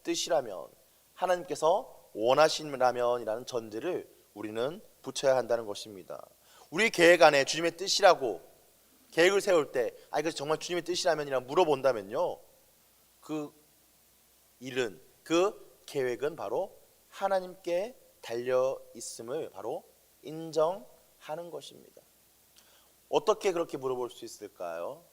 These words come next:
어떻게 주님의 뜻을 물어볼 수 있을까요? 네, 우리는 바로 기도를 통하여서 물어볼 수가 있습니다. 아마 여기 새벽 예배 참석하시는 모든 분들이 그럼 그거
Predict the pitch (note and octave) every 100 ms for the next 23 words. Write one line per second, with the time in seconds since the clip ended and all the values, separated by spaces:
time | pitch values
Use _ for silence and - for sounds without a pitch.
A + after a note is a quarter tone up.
0 | _ _ _ - D3+ G3+ G#3 G3+ F#3+ F#3+
1 | D3 C#3+ C#3+ C3 - A2+ - G#2+ - F2+
2 | F#2 B2 D#3 _ - F2+ G2 G#2+ A2 A2+
3 | G2 B2+ C#3+ _ _ - D3+ D#3+ E3+ D#3
4 | C3 A2+ F#2+ G#2 A2+ G#3 - _ _ A#2
5 | A#2+ B2+ A#2 - G#2+ F#2+ G2 C3+ E3+ _
6 | - A#2+ - D#3 C#3 G#2+ - _ _ _
7 | _ _ _ _ _ _ _ - F3 F#3+
8 | F3+ D#3+ - _ _ _ _ _ - _
9 | - F#3 F#3+ F#3 F3 - F3+ F3 - D#3
10 | D3+ - C#3 C3 C3 - - - B2+ D#3
11 | E3 C3 G#2 A2 D#3+ A#3 _ _ _ _
12 | D#3+ - D3 F3 F3 F3